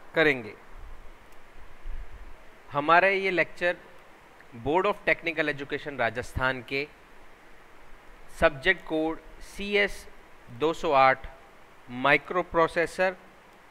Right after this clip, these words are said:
and interfacing से रिलेटेड है। तो हम शुरू करते हैं। The eight zero eight five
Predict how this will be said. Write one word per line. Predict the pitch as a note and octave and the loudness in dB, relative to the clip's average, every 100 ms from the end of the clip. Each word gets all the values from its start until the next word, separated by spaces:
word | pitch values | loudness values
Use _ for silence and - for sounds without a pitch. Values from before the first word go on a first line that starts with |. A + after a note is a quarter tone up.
| - - | -20 -2
and | E3 F#3+ E3+ | 2 4 4
interfacing | D3 D#3 D3 C3 - C3 A#2 | 2 -2 0 -6 -6 -10 -4
से | D#3+ G#3+ - - - - G#2+ | -4 -4 -8 -20 -20 -14 -4
रिलेटेड | C3 B2 A2+ G#2+ G2+ | 0 0 0 -4 -6
है। | B2+ - - - - - - - - - - - - - - - - - - | -8 -10 -18 -16 -16 -16 -20 -20 -20 -20 -20 -20 -20 -20 -20 -18 -18 -16 -4
तो | C3+ | -4
हम | C#3+ - | -4 -4
शुरू | E3+ F3+ | -2 0
करते | D#3+ C#3+ D#3+ | -2 0 -2
हैं। | D#3 F#3+ G#3+ - - - - - - - - - - - - - - - - - - - - - - - - - - - - - - - - - - - - - - - - - - - - - - D3+ | 0 -4 -8 -16 -18 -20 -20 -20 -20 -20 -20 -20 -20 -20 -20 -20 -20 -20 -20 -20 -20 -20 -20 -20 -20 -20 -20 -20 -20 -20 -20 -20 -20 -20 -20 -20 -20 -20 -20 -20 -20 -20 -20 -20 -20 -20 -20 -20 -4 0
The | G#3 F#3 F3+ | 0 2 2
eight | A3 F#3+ | 2 -2
zero | A3+ G#3 F3 | -2 0 0
eight | E3+ - - | -4 -8 2
five | D#3 D#3+ D3+ | 2 2 -4